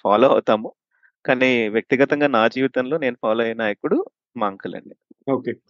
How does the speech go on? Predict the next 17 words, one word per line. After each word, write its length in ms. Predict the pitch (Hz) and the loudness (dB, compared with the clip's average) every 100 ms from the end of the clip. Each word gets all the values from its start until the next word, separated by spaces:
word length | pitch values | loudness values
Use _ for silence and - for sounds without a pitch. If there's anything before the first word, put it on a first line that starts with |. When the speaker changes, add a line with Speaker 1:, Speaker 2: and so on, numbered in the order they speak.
| - _ _ - | -20 _ _ -10
Speaker 2:
సూపర్ 380 | - 170 202 | -4 0 2
నరేన్. 240 | 170 156 196 | 2 0 -2
Speaker 1:
యా. 100 | - | -4
Speaker 2:
ఫస్ట్ 260 | 156 - | -6 -2
టైమ్ 340 | 180 175 175 170 | 0 2 0 0
ఈ 100 | 151 | 0
Speaker 1:
యా. 80 | 139 | 2
Speaker 2:
ర్యాపిడ్ 360 | 143 147 175 | 0 0 0
ఫైర్ 180 | 170 156 | 2 2
రౌండ్ 340 | 151 147 156 151 | 4 2 2 2
ఒకటి 640 | 143 143 131 135 123 113 | 2 0 -2 -2 -2 -6
స్టార్ట్ 380 | - 135 160 160 | -4 -2 -2 -2
చేసాము. 400 | 156 151 151 220 | -2 0 -2 -4
సక్సెస్‌ఫుల్‌గా 580 | - 131 151 151 151 147 | -6 -6 -6 -4 -2 0
కంప్లీట్ 400 | 135 135 147 135 | 0 0 0 0
Speaker 1:
యా. 20 | |
Speaker 2:
చేసాము. 320 | 135 131 123 | 0 0 -4